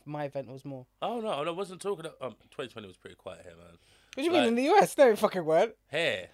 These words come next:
Speaker 2: Oh,
Speaker 1: No, I
Speaker 2: no,
Speaker 1: said
Speaker 2: in the U S.
Speaker 1: you.
Speaker 2: All right, all right, all right,
Speaker 1: You're
Speaker 2: yeah.
Speaker 1: the U S, I'm the U K.
Speaker 2: Oh, it's currently the last
Speaker 1: Actually,
Speaker 2: year.
Speaker 1: no, let's switch. I'll be the U S,
Speaker 2: You
Speaker 1: you
Speaker 2: be
Speaker 1: be
Speaker 2: the U S, I'll be
Speaker 1: yeah.
Speaker 2: U K. I could do that better.
Speaker 1: Okay.
Speaker 2: So
Speaker 1: Go
Speaker 2: you
Speaker 1: on.
Speaker 2: start.
Speaker 1: All right. Um, I, uh,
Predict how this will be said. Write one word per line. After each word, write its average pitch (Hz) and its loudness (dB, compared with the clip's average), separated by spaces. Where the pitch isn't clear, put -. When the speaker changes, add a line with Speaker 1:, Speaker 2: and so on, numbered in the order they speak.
Speaker 2:
Oh, 147 -2
Speaker 1:
No, 233 4
I 247 6
Speaker 2:
no, 233 6
Speaker 1:
said 240 4
Speaker 2:
in 180 -4
the 180 -4
U 185 -2
S. 185 -2
Speaker 1:
you. 254 2
Speaker 2:
All 190 2
right, 156 0
all 160 0
right, 156 2
all 151 2
right, 135 0
Speaker 1:
You're 262 8
Speaker 2:
yeah. 277 4
Speaker 1:
the 277 2
U 240 10
S, 180 4
I'm 202 2
the 190 -2
U 185 -4
K. 151 -2
Speaker 2:
Oh, 175 6
it's 156 -2
currently 202 4
the 180 4
last 175 4
Speaker 1:
Actually, 156 6
Speaker 2:
year. 175 4
Speaker 1:
no, 254 8
let's 214 4
switch. 160 -4
I'll 247 6
be 240 -4
the 202 -6
U 165 -2
S, 147 0
Speaker 2:
You 196 -2
Speaker 1:
you 196 -10
Speaker 2:
be 180 -6
Speaker 1:
be 131 -2
Speaker 2:
the 113 -10
U 110 -6
S, 107 -6
I'll 147 -2
be 151 -6
Speaker 1:
yeah. 151 0
Speaker 2:
U 160 -8
K. 123 -6
I 117 -6
could 123 -18
do 123 -14
that 92 -16
better. 98 -4
Speaker 1:
Okay. 143 -6
Speaker 2:
So - -8
Speaker 1:
Go 165 0
Speaker 2:
you 147 2
Speaker 1:
on. 131 -8
Speaker 2:
start. 95 -12
Speaker 1:
All 143 -4
right. 131 -4
Um, 160 2
I, 185 2
uh, 160 2